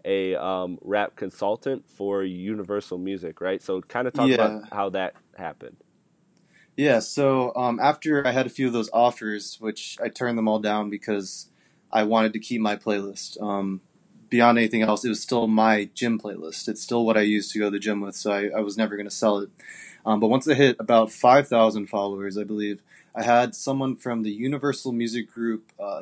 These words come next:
Speaker 2: digital streaming department reach out to me. And she started off by just saying how much she liked my playlist and mentioning some of the artists in it that she really liked. And I was surprised that she knew them, so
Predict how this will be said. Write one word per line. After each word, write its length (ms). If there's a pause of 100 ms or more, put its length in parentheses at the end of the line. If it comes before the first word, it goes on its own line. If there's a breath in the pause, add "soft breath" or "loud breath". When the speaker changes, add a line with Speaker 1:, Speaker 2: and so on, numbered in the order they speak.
Speaker 2:
digital 340
streaming 480
department 520
reach 240
out 180
to 100
me. 60 (1080 loud breath)
And 260
she 60
started 280
off 160
by 100
just 200
saying 320
how 100
much 140
she 120
liked 240
my 100
playlist 640
and 200 (400 soft breath)
mentioning 380
some 140
of 20
the 100
artists 340
in 100
it 120
that 140
she 120
really 220
liked. 460
And 160
I 100
was 140
surprised 340
that 100
she 140
knew 180
them, 240
so 380